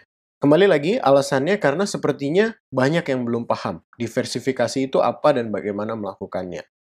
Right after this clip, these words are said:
Diversifikasi pada umumnya orang hanya tahu ungkapan, "Don't put all your eggs in one basket," gitu kan. Jadi orang yang baru belajar investasi pasti rata-rata tahu diversifikasi.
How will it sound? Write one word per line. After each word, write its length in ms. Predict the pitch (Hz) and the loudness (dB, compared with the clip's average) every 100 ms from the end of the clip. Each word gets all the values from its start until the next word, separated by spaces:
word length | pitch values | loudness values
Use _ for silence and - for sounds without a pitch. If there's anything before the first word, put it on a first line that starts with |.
| _ - - _ | _ -20 -20 _
Diversifikasi 1120 | 190 196 233 226 220 208 247 254 127 117 185 - _ _ | 2 4 2 2 -2 0 0 0 -2 -2 -2 -6 _ _
pada 240 | _ 139 147 143 | _ 0 2 2
umumnya 560 | 156 151 131 165 214 - | 0 -2 0 0 -2 2
orang 320 | 156 185 220 175 | 2 2 0 -4
hanya 320 | 139 151 175 | -4 -4 -2
tahu 480 | 139 120 147 196 - _ | 0 2 2 0 -4 _
ungkapan, 880 | 165 135 131 117 143 - 160 208 - _ _ _ _ _ | -2 0 0 -2 0 0 0 -2 -10 _ _ _ _ _
"Don't 400 | 127 180 175 - | 2 2 2 0
put 240 | 180 - | 0 0
all 240 | - 139 131 | 4 4 4
your 160 | 127 - | 0 0
eggs 240 | 143 131 | -2 -2
in 80 | 123 | -6
one 240 | 113 110 110 | 0 0 0
basket," 560 | 98 - - 110 - _ _ | -2 -4 -4 -4 -4 _ _
gitu 240 | 98 82 | -6 -4
kan. 160 | - 101 | -4 -2
Jadi 240 | 101 143 | 4 6
orang 320 | 127 127 127 | 6 4 0
yang 160 | 123 120 | -4 -2
baru 240 | 107 117 | -2 -2
belajar 320 | 117 113 117 117 | -2 -4 -4 -6
investasi 640 | 113 113 - 110 190 208 | -8 -6 -4 -2 -4 0
pasti 480 | 85 170 - 202 180 | -2 -2 -2 -2 0
rata-rata 480 | 110 101 98 104 151 | 0 -2 -4 -2 -2
tahu 240 | 107 131 107 | 2 2 2
diversifikasi. 880 | 107 101 - 110 110 117 - 110 | -4 -6 -6 -8 -4 -6 -6 -10